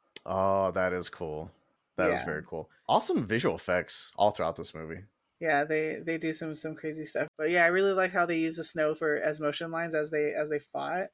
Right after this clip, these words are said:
Speaker 1: They're almost, like, punching through the snow as well.
Speaker 2: Yeah. And so it's just, I just thought it was a really cool effect.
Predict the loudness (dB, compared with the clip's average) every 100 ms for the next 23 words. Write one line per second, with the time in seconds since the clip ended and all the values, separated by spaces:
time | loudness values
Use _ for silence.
0 | _ 0 2 4 2 0 2 0 0 -2
1 | 2 2 2 0 2 2 2 0 0 0
2 | 0 -4 _ -4 2 4 4 0 -6 -12
3 | _ -6 -6 0 2 2 2 -4 -8 -16
4 | _ _ _ 0 2 2 2 4 4 2
5 | 0 0 0 0 0 0 2 2 2 0
6 | -6 -18